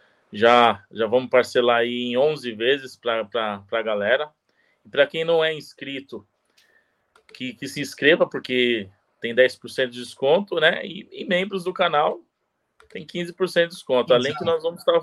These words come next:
Speaker 1: remodelando esse, esse, esse processo aí de, de desconto e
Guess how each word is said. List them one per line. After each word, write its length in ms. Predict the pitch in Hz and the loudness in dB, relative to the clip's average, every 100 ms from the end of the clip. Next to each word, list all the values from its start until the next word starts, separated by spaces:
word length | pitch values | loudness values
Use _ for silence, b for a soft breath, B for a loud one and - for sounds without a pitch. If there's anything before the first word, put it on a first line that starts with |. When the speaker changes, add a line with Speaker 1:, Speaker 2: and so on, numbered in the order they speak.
| 147 | 2
Speaker 1:
remodelando 840 | 170 175 170 165 165 156 160 165 | 0 0 -4 -4 -2 -2 -2 -4
esse, 540 | 165 156 - 156 147 - _ _ _ _ _ - | -8 -10 -12 -10 -12 -14 _ _ _ _ _ -14
esse, 760 | 127 - 139 135 131 127 120 123 | -12 -10 -8 -6 -4 -4 -4 -6
esse 240 | - - | -10 -6
processo 600 | - 135 - 135 127 - | 0 0 4 4 4 0
aí 220 | 127 123 | -2 -2
de, 280 | 120 120 120 | -8 -10 -10
de 120 | 117 | -12
desconto 800 | 120 107 - 120 135 147 131 123 | -16 -18 -6 2 4 4 2 -4
e 580 | 123 120 120 117 117 98 | -4 -4 -6 -6 -6 -8